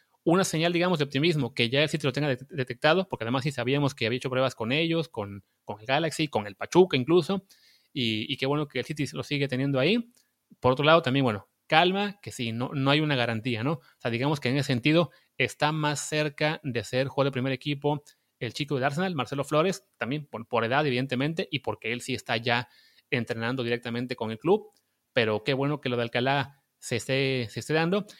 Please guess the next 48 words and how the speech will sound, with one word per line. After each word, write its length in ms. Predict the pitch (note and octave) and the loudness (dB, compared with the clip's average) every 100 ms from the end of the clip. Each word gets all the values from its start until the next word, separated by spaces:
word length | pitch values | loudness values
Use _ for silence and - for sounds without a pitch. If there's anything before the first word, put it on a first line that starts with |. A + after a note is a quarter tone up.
| - | -6
y 80 | D#3+ | -2
también 260 | D#3 F3+ | 0 2
un 80 | G#3 | 2
poco, 200 | F#3 G3+ | 2 2
pues, 120 | G#3 | 2
para 180 | - A#2+ | 0 -2
que 100 | C3 | 0
la 80 | C3 | -2
gente 600 | D3 D#3+ F3+ F#3 D#3+ C#3 | 0 -2 0 0 0 0
entienda 480 | C3 D3 D3+ F3 D#3+ | -2 0 0 0 -2
que, 220 | B2 - - _ _ | -2 -4 -12 _ _
si 200 | - C#3 | -2 2
bien 220 | D3 F#3 | 4 2
sí 140 | - F#3 | 0 -2
puede 200 | E3+ D3 | 0 0
ser 100 | E3+ | 0
un 80 | |
poco 180 | E3 E3 | 0 2
preocupante 720 | D3 C3+ C#3+ E3+ F3+ D#3 A2+ - - _ | 2 2 2 4 4 0 -4 -6 -20 _
que 120 | C3+ | 2
de 80 | B2 | 4
repente 460 | A#2+ A#2+ D3+ D#3 C#3+ | 4 2 2 2 2
hay 60 | |
una 120 | C#3+ C#3 | 2 2
generación 500 | B2+ A#2+ C3 D3+ C#3 | 0 -2 0 0 2
de, 320 | A2+ G#2+ - _ _ _ | 2 0 -6 _ _ _
de 140 | - B2 | -6 0
jugadores 220 | C#3 D3+ | 2 2
de 20 | |
Estados 300 | - D3 C#3+ | 2 2 2
Unidos 300 | C#3+ D#3+ C3+ | 0 2 0
que 80 | - | -2
están 200 | - B2 | 0 2
yéndose 200 | C#3 B2+ | 2 2
todos 180 | C#3 C3 | 2 2
a 40 | |
Europa 420 | C#3 D#3 D#3+ A2+ - - _ | 4 4 2 -2 -6 -20 _
y 100 | - | -6
que 100 | - | -4
vemos 220 | B2 D3 - | -2 -2 -2
que 140 | C#3+ | -2
hay 200 | C#3+ C#3+ - - | 0 -2 -4 6
ocho, 400 | D3+ D3+ C3 B2 | 6 6 2 0
diez 300 | C#3+ C#3+ B2+ | 0 0 0
colocados 400 | A#2+ A#2+ D#3 D3 | 0 2 0 2
en 80 | C#3+ | 0
buenos 160 | D3+ | 0
equipos, 380 | D3 F3+ F#3 | 0 0 0